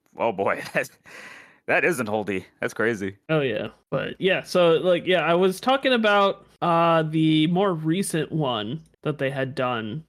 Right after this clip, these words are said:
Speaker 2: uh, one of the Batman mangas with the crossovers. I say crossover very loosely. It's just,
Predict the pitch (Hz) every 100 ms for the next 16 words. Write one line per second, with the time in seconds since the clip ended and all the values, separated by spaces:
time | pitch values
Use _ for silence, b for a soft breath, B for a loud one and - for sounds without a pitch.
0 | - 131 135 139 131 131 120 107 107 104
1 | 87 82 - - 127 - 120 - 90 85
2 | 87 80 - B _ _ 147 143 131 -
3 | 139 - 131 117 123 135 110 95 120 139
4 | - 78 101 - -